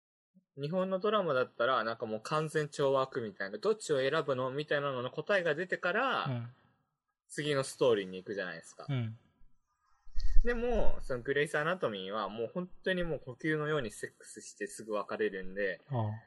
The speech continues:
Speaker 1: その間にも、そのなんかいろんな患者さんが運ばれてきて、
Speaker 2: うん。
Speaker 1: そのドラマが流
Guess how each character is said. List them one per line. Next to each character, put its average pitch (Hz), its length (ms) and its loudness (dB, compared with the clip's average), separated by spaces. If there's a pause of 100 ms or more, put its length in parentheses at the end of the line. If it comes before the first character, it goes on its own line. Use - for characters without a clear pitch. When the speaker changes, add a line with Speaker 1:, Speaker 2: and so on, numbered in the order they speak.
(540)
Speaker 1:
そ - 160 -4
の 220 380 -4
間 202 540 -2 (100)
に 208 180 -4
も、 196 380 -4 (100)
そ - 160 -8
の 113 160 -4
な 117 140 -4
ん 107 60 -12
か 113 220 -6
い 135 100 -4
ろ 139 120 0
ん 151 60 -6
な 143 100 -2
患 131 220 -6
者 135 80 -2
さ 135 140 -8
ん 127 60 -6
が 123 240 -8
運 135 80 -8
ば 127 120 -2
れ 123 100 -6
て 131 160 -4
き - 120 -20
て、 190 480 -2
Speaker 2:
う 135 80 0
ん。 113 200 -2 (720)
Speaker 1:
そ 190 160 -4
の 180 140 0
ド 180 140 2
ラ 196 180 0
マ 175 400 0
が 151 140 -2
流 151 180 -2